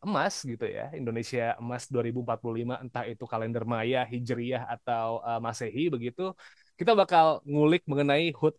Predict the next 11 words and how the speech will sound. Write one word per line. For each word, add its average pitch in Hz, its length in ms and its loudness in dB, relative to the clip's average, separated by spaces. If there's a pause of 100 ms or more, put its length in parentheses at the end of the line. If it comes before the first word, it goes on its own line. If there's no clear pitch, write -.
R 143 220 2
I 143 260 -2
ini 123 320 -6
yang 165 80 -6
kedelapan 117 460 0
puluh, 120 340 -2
apakah 151 400 -4
kita 147 380 -2
akan 143 180 -2 (140)
masuk - 260 -6
ke 139 480 2